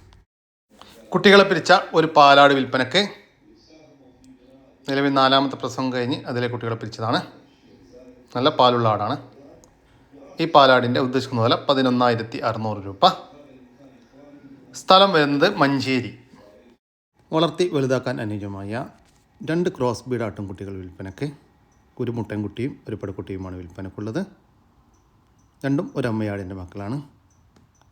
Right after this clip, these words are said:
നല്ല തീറ്റയും കൂടിയുമുള്ള ഈ ആട്ടിൻകുട്ടികളുടെ ഉദ്ദേശിക്കുന്ന വില പതിമൂ-, ഏഹ്, പതിനൊന്നായിരത്തി മുന്നൂറ് രൂപ. രണ്ടെണ്ണം പതിനൊന്നായിരത്തി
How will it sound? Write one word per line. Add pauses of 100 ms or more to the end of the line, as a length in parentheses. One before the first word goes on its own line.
(840)
നല്ല
തീറ്റയും
കൂടിയുമുള്ള (140)
ഈ (100)
ആട്ടിൻകുട്ടികളുടെ
ഉദ്ദേശിക്കുന്ന
വില (140)
പതിമൂ-, (180)
ഏഹ്, (520)
പതിനൊന്നായിരത്തി
മുന്നൂറ്
രൂപ. (1000)
രണ്ടെണ്ണം (340)
പതിനൊന്നായിരത്തി